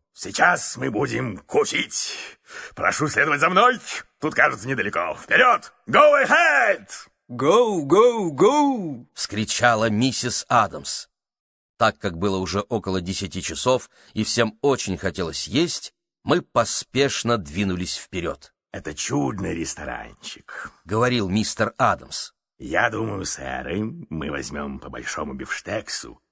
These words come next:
Speaker 1: и пару бутылок хорошего калифорнийского вина. Хотя, раз кутить, то кутить. Возьмём французского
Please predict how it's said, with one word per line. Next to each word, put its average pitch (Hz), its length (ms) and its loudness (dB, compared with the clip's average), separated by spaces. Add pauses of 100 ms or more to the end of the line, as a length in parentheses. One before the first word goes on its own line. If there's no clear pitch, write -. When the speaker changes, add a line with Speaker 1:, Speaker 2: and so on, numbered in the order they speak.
(220)
Speaker 1:
и 67 120 -10
пару 113 460 -2
бутылок 101 500 -4
хорошего 85 680 -4
калифорнийского 71 1040 -10
вина. - 460 -12 (1160)
Хотя, - 600 -2 (400)
раз 160 360 2
кутить, 156 600 -4
то 131 140 0
кутить. - 640 -10
Возьмём 160 300 0
французского 113 840 0